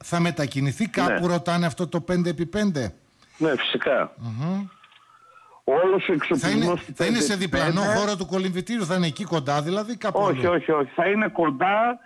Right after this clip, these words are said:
Speaker 2: Η πρώτη σκέψη είναι υπάρχουν δύο εναλλακτικές θέσεις, τις οποίες εξετάζει η τεχνική υπηρεσία. Και αφενός μεν θα πρέπει ο χώρος στον οποίο θα τοποθετηθεί να είναι επαρκής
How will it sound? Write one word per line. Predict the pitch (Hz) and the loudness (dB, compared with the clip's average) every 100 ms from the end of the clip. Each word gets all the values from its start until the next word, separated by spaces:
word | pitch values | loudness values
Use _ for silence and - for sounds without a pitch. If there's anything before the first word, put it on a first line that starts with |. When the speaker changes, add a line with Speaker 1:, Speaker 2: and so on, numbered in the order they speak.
| - _ | -20 _
Speaker 2:
Η | - 147 | 0 0
πρώτη | - 196 214 190 | 2 0 0 0
σκέψη | 185 - 208 - 214 | -4 0 -2 0 -2
είναι | 208 202 | 2 2
υπάρχουν | 190 208 208 - 185 180 151 | 2 2 0 0 0 2 2
δύο | 190 196 | 2 2
εναλλακτικές | 180 160 156 - 131 156 135 - | 2 2 0 -2 -4 0 -2 0
θέσεις, | 180 202 202 202 | 0 0 -2 -4
τις | 180 - | -4 -2
οποίες | 156 190 180 | 0 0 0
εξετάζει | 160 170 180 170 | -2 -2 0 0
η | |
τεχνική | 139 143 139 131 | 0 -4 -4 0
υπηρεσία. | 139 - 110 110 143 180 240 254 _ _ _ _ _ | 0 2 0 0 0 2 0 -4 _ _ _ _ _
Και | - | -2
αφενός | 160 - 165 180 190 160 | -2 0 0 2 2 0
μεν | 185 180 165 | 0 0 0
θα | 147 | -2
πρέπει | 143 175 180 156 | 0 0 0 0
ο | 151 | 0
χώρος | 135 170 170 151 | 0 2 2 2
στον | - 143 | 0 0
οποίο | 131 156 | 2 0
θα | 135 | 0
τοποθετηθεί | 127 123 123 123 123 - 151 120 - - _ _ | -2 -4 -4 -4 -4 -2 2 2 0 -10 _ _
να | 139 147 147 | 0 2 2
είναι | 170 175 165 143 120 101 - - | 2 2 2 0 0 -2 -6 -4
επαρκής | 131 127 120 120 - 180 262 294 - | -4 0 0 0 -2 0 0 0 -4